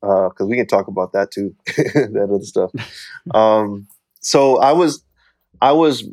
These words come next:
Speaker 1: you know, really in a comfortable spot in New York, more or less. I mean, I had a couple bands I was working with. Uh,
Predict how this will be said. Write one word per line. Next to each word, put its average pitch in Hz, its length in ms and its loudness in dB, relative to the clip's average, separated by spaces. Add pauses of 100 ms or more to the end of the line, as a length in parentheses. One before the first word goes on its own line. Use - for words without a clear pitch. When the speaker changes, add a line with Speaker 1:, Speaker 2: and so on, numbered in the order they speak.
(160)
Speaker 1:
you 123 140 -2
know, 113 140 4
really 127 300 2
in 120 100 2
a 101 80 -2
comfortable 104 460 -2
spot 117 420 0
in 101 60 -12
New 98 120 -6
York, 92 320 0 (220)
more 104 200 2
or 90 60 2
less. 90 300 0
I 90 40 -10
mean, 90 140 -4
I 87 120 -2
had 95 200 0
a 85 100 -4
couple 98 340 -4
bands 110 340 0
I 101 60 2
was 98 160 -2
working 101 340 -4
with. 95 340 0 (580)
Uh, 95 420 2